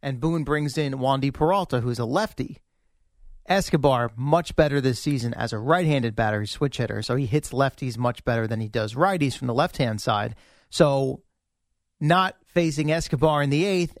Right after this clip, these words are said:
and or not having Holmes start the ninth played right into Escobar's hands and the Mets' hands, and sure enough, bang, leadoff double, winning runs in scoring position, and then eventually Marte comes up and, and ends the game.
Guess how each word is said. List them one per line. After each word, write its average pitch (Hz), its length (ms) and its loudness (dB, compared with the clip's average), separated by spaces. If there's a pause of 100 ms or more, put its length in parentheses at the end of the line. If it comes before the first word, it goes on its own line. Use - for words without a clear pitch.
(120)
and 175 240 0
or 160 240 0
not 151 260 2
having 143 280 2
Holmes 147 420 2
start 208 420 2
the 185 80 4
ninth 123 460 0
played 143 260 -2
right 147 320 2
into 143 260 -2
Escobar's 131 560 -2
hands 120 300 -2
and - 160 -8
the 113 60 -4
Mets' 147 300 -2
hands, 123 260 -2
and 110 100 -12
sure 135 240 -4
enough, 120 360 -2 (400)
bang, 147 400 2
leadoff 147 420 0
double, 160 480 2 (280)
winning 151 260 2
runs 131 260 2
in 110 80 -2
scoring 165 340 0
position, 135 600 0 (400)
and 135 100 0
then 135 100 4
eventually 123 540 0
Marte 117 400 -2
comes 110 240 -2
up 110 180 0
and, 107 220 -4
and 113 100 -4
ends 104 220 -4
the - 80 -8
game. - 240 -10